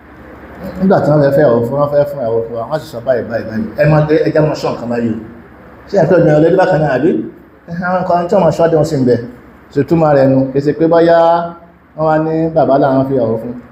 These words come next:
Wọ́n á ti fi bàbá wá fi ìyàwó fún, ti bàbá nù. <laughs> So ti yẹ kí n tọ́ mọ̀ nù. So, bó ṣe jẹ́ ni tí a máa ń ṣe ni. Ẹ̀bí láìpẹ́ a lọ bí ìyàwó kan,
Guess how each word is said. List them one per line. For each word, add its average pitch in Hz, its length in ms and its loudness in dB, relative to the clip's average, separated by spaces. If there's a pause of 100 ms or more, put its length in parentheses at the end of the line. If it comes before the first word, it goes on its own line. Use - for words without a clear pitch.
Wọ́n 139 220 -4
á 180 40 0
ti 170 100 2
fi 165 80 2
bàbá 156 180 4
wá 185 180 4
fi 185 100 0
ìyàwó 143 180 2
fún, 143 200 -6
ti - 160 -10
bàbá 139 220 2
nù. 170 200 -2
<laughs> - 60 -12 (2000)
So 151 140 -2
ti 139 120 0
yẹ 143 140 4
kí 135 100 0
n 131 100 0
tọ́ 131 120 0
mọ̀ 123 140 0
nù. 117 100 -2
So, 135 200 -2
bó 151 160 -2
ṣe 147 120 -4
jẹ́ 147 160 2
ni 131 100 -2
tí 139 100 -4
a 139 40 -4
máa 131 160 -4
ń 127 160 -8
ṣe 120 160 -12
ni. 104 120 -12 (720)
Ẹ̀bí 139 260 2
láìpẹ́ 170 400 2
a 151 100 2
lọ 151 180 2
bí 147 100 0
ìyàwó 143 220 2
kan, 131 200 -4